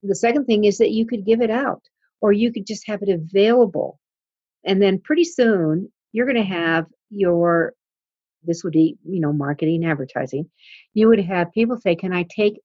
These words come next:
a few of them? I have other people I'd like to give this to." Of course, within it, it's how to work with Doctor J, you know, how to make an appointment.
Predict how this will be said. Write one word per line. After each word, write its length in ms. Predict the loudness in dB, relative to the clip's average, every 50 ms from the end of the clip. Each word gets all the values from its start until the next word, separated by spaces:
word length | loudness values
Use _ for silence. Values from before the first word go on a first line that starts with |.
| _ -12
a 80 | -12
few 280 | -12 _ -2 2 2 2
of 100 | 2 2
them? 180 | -2 -2 -2 -2
I 120 | -2 -2
have 220 | -2 -2 -2 -2
other 200 | -2 -2 -2 -4
people 340 | -6 _ -6 -6 -4 -2 -2
I'd 220 | 0 0 0 0 -2
like 220 | -4 -4 -4 _
to 80 | _ -2
give 180 | -2 -2 0
this 180 | 0 -4 -4 -6
to." 280 | -8 -8 -6 -6 -8 -10 _ _ _ _ _ _ -2
Of 200 | 0 0 0 -2 _ _
course, 600 | -12 0 4 6 6 8 6 4 2 -2 -8 -2
within 440 | 0 0 0 0 -2 0 4 6 6
it, 280 | 6 4 0 _ -20 -20 _ _ _ _ _ _ _ _ _ _ _ _ _ _ _ _ _ -2
it's 320 | 2 2 2 2 0 -10 _ _ _ _ _ _ _ _ _
how 260 | -2 2 4 6 6 6
to 100 | 4 4
work 400 | 4 6 4 4 4 2 -2 -6
with 180 | -6 -6 -4 -4
Doctor 360 | -4 -4 -4 -4 -6 -10 -8
J, 480 | -6 -4 -4 -4 -4 -6 -8 -10 -20 _ _ _ _ _ _ _ _ _ _ _ _ _ _ _ _ _ _ -8
you 80 | -4
know, 280 | -2 -2 -2 -2 -4 -6 _ _ _
how 180 | -4 -2 0 2
to 80 | 4
make 240 | 4 4 4 2 2
an 80 | -2 -4
appointment. 680 | -4 -6 -6 -4 -4 -4 -4 -4 -6 -8 -10 -10 _